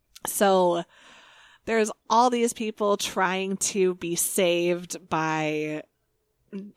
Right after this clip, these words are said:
avoiding the bats or, like, discovering why bats are attacking them somehow. Um, and in, like, the last scene of the entire thing, one of the characters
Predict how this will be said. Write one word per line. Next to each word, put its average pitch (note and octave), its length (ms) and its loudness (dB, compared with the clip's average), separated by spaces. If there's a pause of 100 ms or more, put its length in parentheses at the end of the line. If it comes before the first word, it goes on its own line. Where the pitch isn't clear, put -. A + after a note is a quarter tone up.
(120)
avoiding G#3 680 2
the G3+ 100 0
bats E3+ 520 -2
or, E3+ 80 -2
like, D#3+ 180 -4
discovering G3 580 -2
why F3 240 0
bats E3 400 -4
are F3+ 120 -2
attacking F3 540 -4
them F3 180 -4
somehow. D#3+ 640 -6 (560)
Um, D3+ 760 -2 (800)
and G#3+ 120 0
in, G#3 320 -4
like, G3+ 440 -4
the G#3 120 -2
last G#3 480 -2
scene G3+ 400 -4
of G3 120 -4
the F#3+ 160 -2
entire F#3 560 -2
thing, F3+ 340 -2
one F3+ 240 0
of G#3 80 -2
the A3 100 -2
characters F#3+ 840 -2